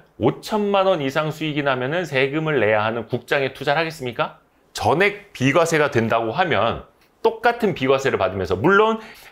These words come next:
해외 주식 직접 투자할 때는 기본 공제가 이백오십만 원밖에 안 됩니다. 그러니까 기본 공제는 국장이 훨씬 더 유리하지만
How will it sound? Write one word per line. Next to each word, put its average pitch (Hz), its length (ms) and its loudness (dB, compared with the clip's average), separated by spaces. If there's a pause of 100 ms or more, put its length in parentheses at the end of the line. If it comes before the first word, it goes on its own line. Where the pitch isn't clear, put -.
(100)
해외 208 260 6
주식 165 260 -2
직접 156 300 -2
투자할 135 300 0
때는 120 240 2
기본 156 320 0
공제가 120 300 0
이백오십만 147 720 2
원밖에 123 280 -2
안 82 100 -4
됩니다. 87 420 -4 (500)
그러니까 143 420 0
기본 185 380 2
공제는 151 360 0
국장이 151 360 0
훨씬 165 260 0
더 151 80 4
유리하지만 139 680 0